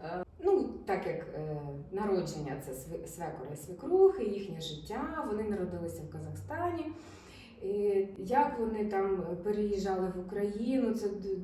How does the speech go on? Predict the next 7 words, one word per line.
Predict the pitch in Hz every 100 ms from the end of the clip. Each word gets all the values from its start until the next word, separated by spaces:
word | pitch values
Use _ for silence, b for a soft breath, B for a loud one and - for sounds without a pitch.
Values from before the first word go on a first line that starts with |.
| - - - -
тут | 233 - 180
дуже | 262 226 190
багато, | 190 185 202 - 170 180 180 B B -
е, | 170 170 165 165 165
карт | 220 240 247 240 220 208
я | 202 202
зробила | 208 208 185 202 196 190 185 180 180